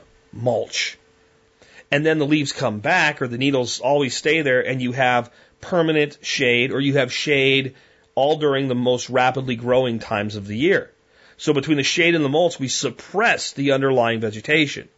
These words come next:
So when we're trying to build a forest that does that, how do we get there? We have to provide the shade and the mulch and the ground coverings until the trees establish and become large enough to do it themselves.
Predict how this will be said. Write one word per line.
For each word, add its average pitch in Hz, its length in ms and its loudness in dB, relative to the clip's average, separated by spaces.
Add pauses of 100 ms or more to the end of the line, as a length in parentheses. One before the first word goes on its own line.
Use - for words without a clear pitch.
(720)
So 165 260 0
when 151 140 2
we're 151 80 2
trying 156 220 0
to 135 60 0
build 147 220 0
a 120 60 -2
forest 220 580 0
that 131 140 -8
does 214 300 2
that, 120 320 2 (180)
how 139 200 0
do 131 60 2
we 127 120 -2
get 147 260 0
there? - 240 -4 (220)
We 143 120 0
have 165 140 2
to 151 60 -14
provide 143 640 0
the 117 120 -4
shade 120 600 2 (840)
and 131 180 2
the 127 60 0
mulch 131 680 0 (320)
and 123 140 -4
the 117 60 -4
ground 160 360 2
coverings 117 800 -2 (460)
until 156 340 2
the 143 80 2
trees 185 340 -2
establish 131 520 0
and 123 60 -6
become 120 240 -4
large 127 320 4
enough 117 160 -4
to 113 60 -6
do 110 120 -4
it 104 80 -4
themselves. - 560 -10